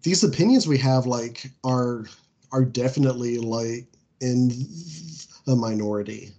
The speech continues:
of Star Wars fans. Like, there are plenty of fans, I would argue that more fans than not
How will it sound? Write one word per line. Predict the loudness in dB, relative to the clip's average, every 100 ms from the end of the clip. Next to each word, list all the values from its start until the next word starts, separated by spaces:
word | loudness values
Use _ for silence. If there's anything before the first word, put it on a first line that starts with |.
| _ _ _ _ -20 _ _
of | -6
Star | -4 -2 0
Wars | 0 -2 -4
fans. | -10 -16 -8 -8 -8 _ _ _
Like, | -2 0
there | 2 6 6
are | 6 2 -4 -10
plenty | 0 2 4 4
of | 2
fans, | 0 -2 -2 -2 -4 -6 _ _ _ _ _ _ 0
I | 2
would | 4 4
argue | 2 2 0
that | 0 -4 -4 -6 -6 -8 -20 _ _ _ _ -20 -20 -20 -16 -12 -12 -12 -16 -20 _ _ -10 2
more | 4 4
fans | 4 4 2 -2
than | -4 -2
not | -2 -2 -4 -8